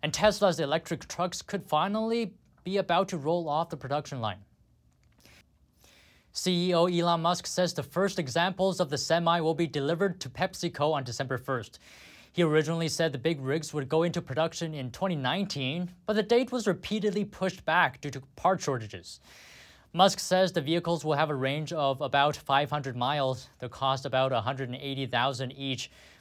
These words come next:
but qualify for a forty thousand dollar tax break. PepsiCo ordered one hundred semis back in twenty seventeen as part of efforts to cut emissions.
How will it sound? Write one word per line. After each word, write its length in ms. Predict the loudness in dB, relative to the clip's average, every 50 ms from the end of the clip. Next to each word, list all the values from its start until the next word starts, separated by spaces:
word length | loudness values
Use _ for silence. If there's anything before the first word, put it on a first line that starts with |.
| -4
but 120 | -4 -4 0
qualify 480 | 4 4 6 6 6 6 6 6 6
for 200 | 6 4 2 2
a 40 | 2
forty 440 | 2 0 -2 0 0 2 0 0 0
thousand 420 | 0 0 0 0 0 -2 -6 -4
dollar 320 | -2 0 0 0 0 -2 -6
tax 440 | -6 -8 -4 -4 -4 -4 -4 -8 -12
break. 380 | -6 -6 -6 -6 -8 -12 -20 _ _ -20 -20 -20 _ _ _ -4
PepsiCo 560 | -4 -4 -4 -4 -8 -8 -8 -4 -2 -4 -2
ordered 400 | -2 -2 -2 -2 -2 -4 -6 -4
one 200 | -4 -4 -2 -2
hundred 260 | -4 -4 -4 -2 -4
semis 580 | -4 -4 -4 -4 -2 0 0 0 0 -2 -4 -6
back 340 | -4 -2 0 0 -2 -2 -2
in 120 | -6 -6
twenty 240 | -6 -6 -6 -6 -4
seventeen 520 | -4 -4 -4 -4 -4 -6 -6 -6 -6 -6
as 160 | -6 -8 -8 -8
part 240 | -6 -4 -2 -2
of 80 | -2 -2
efforts 360 | -6 -6 -4 -4 -6 -8 -8 -10
to 100 | -12 -10
cut 260 | -6 -4 -2 -2 -2
emissions. 540 | -4 -4 -6 -6 -6 -8 -14 -16 -18 -20 -20